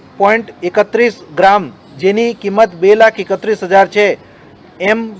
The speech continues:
કુલ મળીને પચાસ લાખ સાત હજાર આઠસો નવ્વાણું રૂપિયાના ગુનો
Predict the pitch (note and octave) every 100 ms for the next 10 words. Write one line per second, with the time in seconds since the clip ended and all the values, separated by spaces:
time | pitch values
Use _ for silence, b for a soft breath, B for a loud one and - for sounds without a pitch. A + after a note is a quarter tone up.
0 | G#3+ A#3 A#3 G3 G#3 A#3 A#3 F3 - -
1 | - - - - _ F3+ G#3 A3 A3 G#3
2 | G#3 A3 - - - G3 G3+ G#3+ A3 A3
3 | A3+ - F3 F#3 A3+ G3+ F#3 F#3+ G#3+ A3+
4 | D3 - - F3 G#3 G#3+ G#3 G#3 F3 -
5 | - - - - - - B2+ F3+ A3